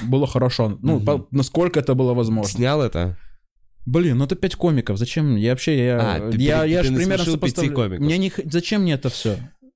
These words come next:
Speaker 1: Типа, пять комиков,
Speaker 2: Бля,
Speaker 1: я
Speaker 2: как
Speaker 1: вот,
Speaker 2: будто
Speaker 1: я как считаю, я как считаю, я, типа, ну, у меня не было каких-то, есть амбиции дальнейшие. Для меня это было как иммерсивное погружение. Я хотел узнать, типа, все это изнутри, чтобы скорректировать свой, там, вектор какой-то, направление и прочее.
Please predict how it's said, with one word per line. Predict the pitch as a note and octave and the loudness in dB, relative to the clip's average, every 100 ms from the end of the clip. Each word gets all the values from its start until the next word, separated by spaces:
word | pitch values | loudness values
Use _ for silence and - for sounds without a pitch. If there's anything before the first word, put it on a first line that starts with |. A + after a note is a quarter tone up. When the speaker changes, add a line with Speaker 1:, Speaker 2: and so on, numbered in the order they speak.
| - | -10
Speaker 1:
Типа, | C#3+ C#3+ | -6 -4
пять | C3+ F3 | 0 0
комиков, | - G#3 G#3 C3+ | 2 0 2 2
Speaker 2:
Бля, | C3 | 2
Speaker 1:
я | E3+ | 2
Speaker 2:
как | D#3+ | 0
Speaker 1:
вот, | A2 | 0
Speaker 2:
будто | A#2+ B2+ | 2 2
Speaker 1:
я | A#2 | 2
как | A#2+ | 0
считаю, | - F3+ D#3+ B2+ | 2 4 4 4
я | |
как | C3 - | 2 2
считаю, | B2 A#2+ A2 | 2 2 2
я, | |
типа, | A#2+ - | 0 0
ну, | C#3 E3+ | 2 2
у | |
меня | B2 C#3+ | 2 2
не | G3+ | 0
было | E3 C3 | 0 -2
каких-то, | C3 - A#2+ G#2+ - - - - - | -4 -2 0 0 -6 -20 -16 -10 -2
есть | C#3+ A3+ - | 2 2 0
амбиции | D3 C#3+ E3 - B2 | 0 2 0 -2 -2
дальнейшие. | A2 B2+ C3+ A#2+ G2+ - | 0 0 2 0 -2 -4
Для | G#2+ A#2 | 0 0
меня | D#3 B3 | 2 0
это | - | 0
было | C3+ E3+ D3 | 0 0 -2
как | - C3 | -2 0
иммерсивное | B2+ C3+ E3+ C3+ G#2+ | 0 0 0 0 0
погружение. | A2+ B2+ B2+ G#2+ F#2+ | -2 0 0 0 -2
Я | |
хотел | A2 A2+ C#3 | -4 0 0
узнать, | C3 D3+ F3 | 0 0 -2
типа, | C#3 A2 | -4 -4
все | - | 0
это | C3 A#2 | 0 0
изнутри, | A2 A2+ E3+ G#3+ E3+ | 0 0 0 -2 -4
чтобы | - B2+ A2 | -4 -4 -4
скорректировать | - A#2+ A#2+ - D#3 A2+ | -2 -2 -2 -2 0 0
свой, | - A#2 G#2 | 0 0 0
там, | F#2 | 0
вектор | G#2 B2 - | 0 0 -2
какой-то, | - G2 F#2 F2+ | -6 -6 -6 -4
направление | F2+ E2+ A2+ C3+ D3 G#2 | -6 -2 0 2 0 0
и | |
прочее. | - F#2+ - - | 0 -2 -4 -16